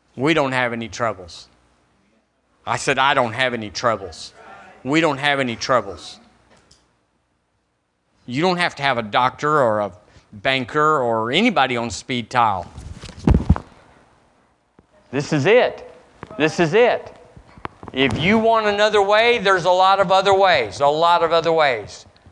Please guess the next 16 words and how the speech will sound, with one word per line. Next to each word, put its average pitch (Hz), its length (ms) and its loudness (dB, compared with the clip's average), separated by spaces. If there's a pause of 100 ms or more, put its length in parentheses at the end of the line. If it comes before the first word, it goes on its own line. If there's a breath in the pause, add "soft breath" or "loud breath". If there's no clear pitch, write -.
But 123 160 0
if 127 80 -4
you 135 140 -2
want 127 300 0
the 190 180 2
way, 117 420 2 (500)
this 131 240 -2
is 120 160 -6
the 127 120 -4
way. 110 340 2 (880)
So - 160 -4
we're 151 100 0
gonna 156 220 2
open 185 220 -2
our 185 120 2
hearts. 160 560 -4